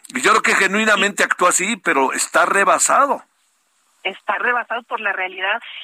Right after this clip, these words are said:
Speaker 2: Y además también otra, otra cosa importante, em, el hecho de quererlo exigir, porque mira, él, él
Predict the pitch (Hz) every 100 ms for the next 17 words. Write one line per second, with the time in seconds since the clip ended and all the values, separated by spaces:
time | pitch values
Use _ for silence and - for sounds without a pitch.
0 | - - 240 220 226 233 277 - - 254
1 | 240 233 233 262 - 208 202 226 214 _
2 | - 185 208 196 190 202 196 - - 214
3 | 220 208 - - - - - - 202 202
4 | 196 _ _ - 226 262 - 320 285 -
5 | 202 214 220 254 254 - 208 247 277 277
6 | 247 233 202 214 180 - - - - _
7 | _ - 240 254 240 262